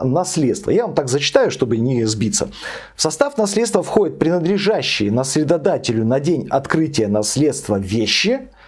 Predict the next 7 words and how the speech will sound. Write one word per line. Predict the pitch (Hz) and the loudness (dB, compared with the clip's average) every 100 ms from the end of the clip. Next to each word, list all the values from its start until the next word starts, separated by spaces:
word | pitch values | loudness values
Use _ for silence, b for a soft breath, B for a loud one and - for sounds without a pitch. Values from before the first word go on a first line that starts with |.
| B B | B B
иное | 185 190 190 147 127 | -2 2 2 2 0
имущество, | - 117 110 139 185 254 - 254 262 B B B | 0 0 2 2 0 0 0 -2 -2 B B B
в | - - | -16 -4
том | - 214 117 | 0 0 0
числе | 101 123 - 240 285 254 B _ - | -2 0 0 2 0 -2 B _ -2
имущественные | 175 185 208 185 139 110 - 113 104 82 - - - | 2 2 2 0 0 -2 0 0 2 0 -4 -6 -2
права | 139 139 135 196 269 | 0 0 2 0 -2